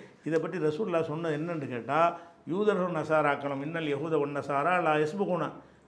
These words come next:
யூத நசாராக்கள் வந்து ம-, தலைமுடிக்கு, தாடிக்கு சாயம் பூசுவது இல்லை. "ஃபகாலிஃபுஹும்", நீங்க அவங்களுக்கு மாறு செய்யுங்கள், தலைமுடி வெள்ளையா வைக்காதீங்க, அதுக்கு நீங்க சாயம் பூசுங்க என்று ரசூல் ஸல்லல்லாஹு அலைஹி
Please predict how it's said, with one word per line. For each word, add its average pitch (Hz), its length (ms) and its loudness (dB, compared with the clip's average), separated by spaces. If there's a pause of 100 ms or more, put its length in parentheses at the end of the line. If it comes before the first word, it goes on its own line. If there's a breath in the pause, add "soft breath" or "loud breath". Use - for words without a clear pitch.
யூத 202 260 4
நசாராக்கள் 156 640 4
வந்து 151 680 4
ம-, 135 300 -4
தலைமுடிக்கு, 156 920 -2 (320 loud breath)
தாடிக்கு 156 520 2
சாயம் 160 440 2
பூசுவது 147 440 -2
இல்லை. 170 440 -2 (240)
"ஃபகாலிஃபுஹும்", 151 960 0
நீங்க 165 200 -4
அவங்களுக்கு 151 220 0
மாறு 175 320 2
செய்யுங்கள், 135 640 -2 (460 loud breath)
தலைமுடி 175 480 0
வெள்ளையா 160 360 2
வைக்காதீங்க, 139 840 2 (340)
அதுக்கு 156 240 -2
நீங்க 151 160 -4
சாயம் 160 360 2
பூசுங்க 147 800 0
என்று 151 240 -4
ரசூல் 147 220 -6
ஸல்லல்லாஹு 147 240 0
அலைஹி - 20 -10